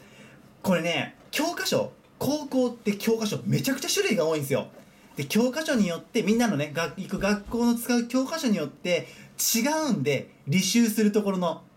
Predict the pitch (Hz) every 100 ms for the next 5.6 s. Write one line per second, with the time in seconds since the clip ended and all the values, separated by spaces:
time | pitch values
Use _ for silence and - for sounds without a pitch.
0 | - 143 131 202 214 214 208 202 139 120
1 | 110 - 175 180 180 156 165 202 202 120
2 | 113 - - - 196 190 180 - 208 262
3 | 247 147 160 143 - - - 240 269 277
4 | 269 196 - 254 247 175 180 208 196 151
5 | 156 165 147 - 170